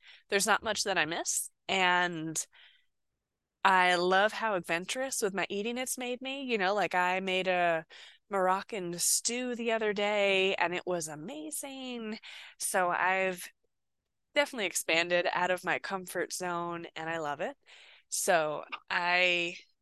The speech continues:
think everyone should expand out of their comfort zone, even if that's just trying a different type of food than you're used to eating.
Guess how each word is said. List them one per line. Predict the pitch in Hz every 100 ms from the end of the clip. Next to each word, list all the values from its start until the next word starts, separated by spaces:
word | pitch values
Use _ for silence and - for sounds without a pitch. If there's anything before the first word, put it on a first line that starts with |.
| _
think | 214 190
everyone | 170 185 262 349 - -
should | - 294
expand | 277 - 247 240 233
out | 220
of | 233
their | 220
comfort | - 226 214 220 208 -
zone, | 214 214 214 214 208
even | 220 208
if | 214 -
that's | 220 -
just | 220 -
trying | 214 202 214
a | 208
different | 175 208 - - -
type | 196 214
of | 196
food | - 220 202
than | 202
you're | 196
used | 190 214 262 -
to | -
eating. | 254 254 254 254